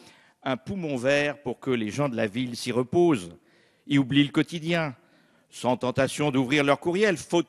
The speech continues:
d'accès à Internet, sans y croiser la foule parce qu'ils n'y trouveront plus âme qui vive. Si l'histoire continue,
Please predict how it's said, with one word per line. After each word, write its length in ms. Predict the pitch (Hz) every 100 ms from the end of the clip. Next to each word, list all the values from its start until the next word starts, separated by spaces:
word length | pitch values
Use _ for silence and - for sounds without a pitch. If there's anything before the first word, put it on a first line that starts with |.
| -
d'accès 380 | 147 - 175
à 80 | 156
Internet, 580 | 156 196 196 220 196 - _ _ _ _
sans 240 | - 151 139
y 60 |
croiser 340 | 156 160 156 180
la 100 | 208
foule 280 | - 247 190
parce 180 | 165
qu'ils 180 | - 160
n'y 120 | 156
trouveront 340 | 147 156 147 156
plus 200 | 147 151
âme 180 | 160 160
qui 160 | 160
vive. 380 | 143 156 139 113 98 _ - _ _ _ _ _ _
Si 160 | - 151
l'histoire 400 | 147 - 165 -
continue, 560 | 117 - 113 143 147